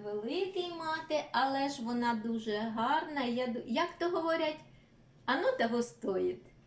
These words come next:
Воно того стоїть. Так, дуже гарна, дивіться.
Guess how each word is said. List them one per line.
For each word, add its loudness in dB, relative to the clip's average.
Воно -4
того -2
стоїть. -4
Так, -4
дуже 0
гарна, 0
дивіться. -6